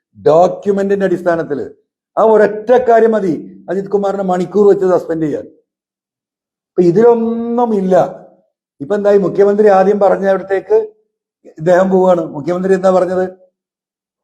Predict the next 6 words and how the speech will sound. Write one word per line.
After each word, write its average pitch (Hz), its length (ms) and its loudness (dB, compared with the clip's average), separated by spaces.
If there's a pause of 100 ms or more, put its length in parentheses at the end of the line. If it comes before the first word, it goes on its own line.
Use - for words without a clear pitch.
(200)
ഈ 190 80 4
കള്ളക്കടത്ത് 185 540 0
സംഘത്തിന്റെ 180 800 -2 (540)
പിന്നിൽ 170 280 0
ആരോ 170 200 4
പ്രവർത്തിക്കുന്നുണ്ട് 156 880 -2